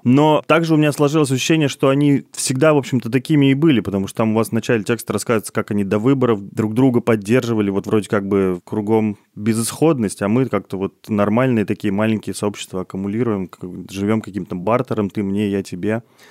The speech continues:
Или та же история вот со дворами, да, где все начали собираться, вечерами пить чай, устраивать представления. Сейчас, как они,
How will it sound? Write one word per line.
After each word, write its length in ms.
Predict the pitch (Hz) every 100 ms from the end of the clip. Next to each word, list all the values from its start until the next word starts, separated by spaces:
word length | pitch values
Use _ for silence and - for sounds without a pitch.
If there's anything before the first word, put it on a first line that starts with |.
| - -
Или 320 | 127 123 120
та 180 | 127 117
же 120 | 110
история 400 | - 131 117 107
вот 200 | 95 90
со 120 | 104
дворами, 540 | 95 101 120 147 135
да, 220 | 107 113 110
где 200 | 101 98
все 240 | - 104
начали 320 | 98 95 95
собираться, 680 | 87 95 98 120 135 - 104 - _ - -
вечерами 460 | 90 110 101 95
пить 220 | 87 95 -
чай, 300 | - 120 120
устраивать 460 | 92 98 92 87
представления. 760 | - - - 92 104 123 110 98 _ - - _ _
Сейчас, 580 | - 127 170 156 - - -
как 240 | - 135 -
они, 400 | 120 113 107